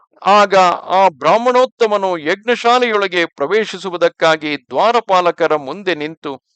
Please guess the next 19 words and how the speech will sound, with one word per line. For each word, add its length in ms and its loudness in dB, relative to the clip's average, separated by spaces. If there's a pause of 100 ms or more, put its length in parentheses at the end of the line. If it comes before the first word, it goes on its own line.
(280)
ಈ, 220 -6
ಆ 320 2
ಯಜ್ಞವನ್ನು 840 0
ಸ್ತೋತ್ರ 460 -6
ಮಾಡತೊಡಗಿದನು. 760 -2 (560)
ಆಗ 280 4 (260)
ಅವನು 560 0
ಅಲ್ಲಿ 340 0
ಕ್ರಮವಾಗಿ 960 -2
ಯಾಗದೀಕ್ಷಿತನಾದ 1300 0 (140)
ಜನಮೇಜಯ 600 -2
ರಾಜನನ್ನು, 680 -2 (520)
ಋತ್ವಿಕ್ಕುಗಳನ್ನು, 1080 -2 (320)
ಸದಸ್ಯರನ್ನು, 920 0 (260)
ಅಗ್ನಿಹೋತ್ರವನ್ನು, 1000 -2
ಅಗ್ನಿಹೋತ್ರವನ್ನು 1300 -2
ಕು-, 240 -12
ಹೀಗೆಂದು 640 -6
ಸ್ತುತಿಸುವನು. 760 -10